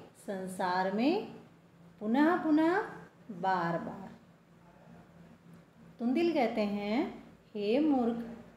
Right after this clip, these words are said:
पराये अन्न को प्राप्त करके शरीर पर दया मत करो, क्योंकि इस संसार में पराया अन्न तो दुर्लभ है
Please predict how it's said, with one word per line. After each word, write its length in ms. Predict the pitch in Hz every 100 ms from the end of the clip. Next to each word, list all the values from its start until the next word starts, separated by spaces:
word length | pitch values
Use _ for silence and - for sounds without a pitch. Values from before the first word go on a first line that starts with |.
| -
पराये 540 | 208 196 190 220 349
अन्न 380 | 370 320 294 302
को 200 | 294 294
प्राप्त 580 | 285 226 190 190 - -
करके 680 | 196 170 - 202 226 349 370
शरीर 580 | - 220 185 196 214 -
पर 140 | 220
दया 680 | 180 196 202 226 339 427 - - - - 233
मत 460 | 220 262 302 -
करो, 440 | - 202 180 160 180 - - - -
क्योंकि 640 | 202 196 247 285 392 453 - - - - -
इस 260 | 285 330
संसार 800 | 403 392 320 302 277 240 208 202
में 360 | 196 214 294 -
पराया 480 | 302 269 254 262 262
अन्न 280 | 262 269
तो 160 | 269 302
दुर्लभ 440 | 302 359 359 370
है 380 | 302 277 247 -